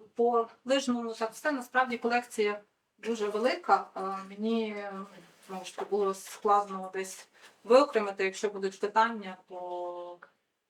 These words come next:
можна проговорити. Електронні каталоги, е, вони будуть, то якщо б якісь були питання по колекції, можна детальніше. Трейловий біг.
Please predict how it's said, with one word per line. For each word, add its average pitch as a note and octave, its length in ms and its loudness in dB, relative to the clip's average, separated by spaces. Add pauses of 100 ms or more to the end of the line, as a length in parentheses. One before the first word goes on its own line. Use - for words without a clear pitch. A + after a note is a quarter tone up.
можна F#3+ 260 -18
проговорити. G3 720 -8
Електронні B3+ 520 0
каталоги, A#3 540 4
е, F#3+ 500 -2 (300)
вони A3+ 180 -6
будуть, A3 500 -4
то F#3+ 160 -4
якщо F#3+ 300 -6
б F#3+ 140 -6
якісь G3 220 -8
були F#3+ 180 -8
питання F#3 360 -10
по - 60 -20
колекції, F#3+ 640 -12
можна - 180 -18 (1500)
детальніше. G#3+ 720 -16 (1500)
Трейловий C#4+ 520 4
біг. F4+ 340 4